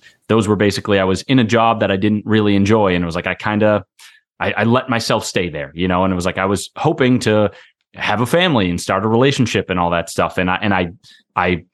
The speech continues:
hadn't gotten to that point, um, at the time. Still not there, but, um, you know, at least I, I felt as though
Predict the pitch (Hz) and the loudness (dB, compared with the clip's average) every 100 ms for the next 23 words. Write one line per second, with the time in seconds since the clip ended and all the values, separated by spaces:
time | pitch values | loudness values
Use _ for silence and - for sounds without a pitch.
0 | _ - 131 127 120 107 110 113 95 95 | _ -8 -4 -2 -4 -2 -2 -2 -4 -2
1 | 87 - 95 82 - _ _ - 90 87 | -2 -4 -6 -6 -8 _ _ -4 -2 -2
2 | 87 95 90 - 87 82 - - 127 110 | -2 -6 -6 -4 -2 -4 -8 -6 0 0
3 | 90 90 135 104 92 - 98 92 87 95 | 0 0 0 0 -4 -2 0 2 2 2
4 | 104 95 113 117 135 117 117 107 113 - | 2 2 0 -2 0 0 0 -2 -2 -2
5 | 113 104 101 101 95 | -2 0 0 2 0